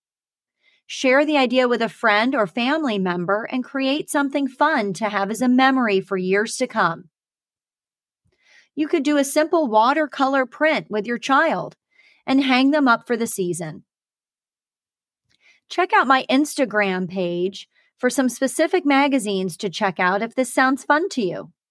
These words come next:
Here's my perfect holiday wellness day. A morning meditation, holiday coffee, walk slash workout, get things done,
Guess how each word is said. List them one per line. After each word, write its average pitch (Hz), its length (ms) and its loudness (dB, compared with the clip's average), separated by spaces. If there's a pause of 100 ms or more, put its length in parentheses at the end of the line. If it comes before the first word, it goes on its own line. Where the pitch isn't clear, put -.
(1500)
Here's 370 280 2
my 262 160 4
perfect 311 720 0 (240)
holiday 247 580 2
wellness 202 640 0
day. 160 440 -8 (1160)
A 185 60 -6
morning 226 400 2
meditation, 214 1040 0 (640)
holiday 240 460 2
coffee, 190 800 0 (800)
walk 214 560 2
slash 202 560 2
workout, 196 720 -2 (880)
get 208 220 0
things 190 340 -2
done, 247 720 0